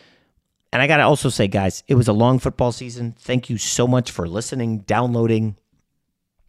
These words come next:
liking, um, commenting on iTunes. All that stuff helps. Um, things are going well with the podcast.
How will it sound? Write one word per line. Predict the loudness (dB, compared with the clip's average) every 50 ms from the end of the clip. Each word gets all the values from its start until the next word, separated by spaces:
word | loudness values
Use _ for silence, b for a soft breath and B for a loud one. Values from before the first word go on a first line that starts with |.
| _ _ b b b b b b b b b b b b b b b b _ _ _ _ _
liking, | -10 -6 -2 -2 -2 -2 -2 -2 0 2 2 2 2 0 -4 -8 _ _ _ _ _ _ _ _ _ _ _ _ _ _ _ _ _ _ _ _ _ _ _ _ _ _ _ _ _ _
um, | -12 -12 -10 -10 -12 -14 -14 -16 -18 -20 _ _ _ _ _ _ _ _ _ _ -6
commenting | -2 2 2 4 4 2 2 0 0 -2 0 0
on | 0 2
iTunes. | 2 2 0 0 -2 -4 -2 0 0 0 2 2
All | 2 2 2
that | 0 0
stuff | 0 -2 -2 -2
helps. | -2 -2 -2 -2 -4 -10 -18 -18 -18 -20 -20 _ _ _ -4
Um, | -2 -2 0 0 -2 -2 -4 -4
things | -4 -2 0 0
are | 0
going | 2 2 2 2 2
well | 2 4 4 4
with | 2 2 0
the | 0
podcast. | 0 0 0 0 0 0 0 0 0 -2 -4 -10